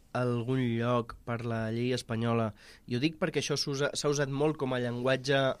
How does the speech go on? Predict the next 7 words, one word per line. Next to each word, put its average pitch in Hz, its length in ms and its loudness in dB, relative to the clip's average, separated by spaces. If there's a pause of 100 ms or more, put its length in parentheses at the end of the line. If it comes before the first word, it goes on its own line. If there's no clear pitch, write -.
verbal 127 460 0
i - 20 0
polític 135 720 0
els 123 240 -2
darrers, 123 440 -2
eh, 117 280 -4
dies, 185 400 2